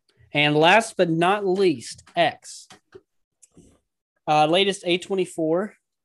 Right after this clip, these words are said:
It's interesting. Produced and financed horror movie marks Ty West's return to the genre. Plot details are under wraps, but it's expected to res-, revolve around making an adult film. Mia Goth, Kid Cudi, Jenna Ortega, and Brittany Snow star.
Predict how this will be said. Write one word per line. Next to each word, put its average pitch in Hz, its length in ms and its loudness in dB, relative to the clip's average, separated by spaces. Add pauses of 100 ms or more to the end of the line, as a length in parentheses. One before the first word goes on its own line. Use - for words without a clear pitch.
(640)
It's - 100 -18
interesting. 147 360 -8 (320)
Produced 196 360 2
and 339 120 4
financed 175 400 4
horror 180 220 4
movie 160 580 2
marks 151 380 -4
Ty 180 280 0
West's 170 600 -4
return 170 560 0
to 170 100 -8
the 151 120 0
genre. 139 460 -6 (420)
Plot 185 240 2
details 190 480 -2
are 151 180 -4
under 190 260 -4
wraps, 127 500 -6 (260)
but 156 100 4
it's 156 120 0
expected 170 460 -2
to - 100 -6
res-, 165 320 -2 (220)
revolve 165 520 4
around 151 380 2
making 147 340 -2
an 143 80 -4
adult 135 420 -4
film. 123 440 -10 (120)
Mia 160 280 4
Goth, 156 500 2
Kid 165 320 -2
Cudi, 147 380 -2
Jenna 147 320 -4
Ortega, 143 580 -6
and 127 220 -8
Brittany 135 340 -4
Snow 131 540 -4
star. - 500 -12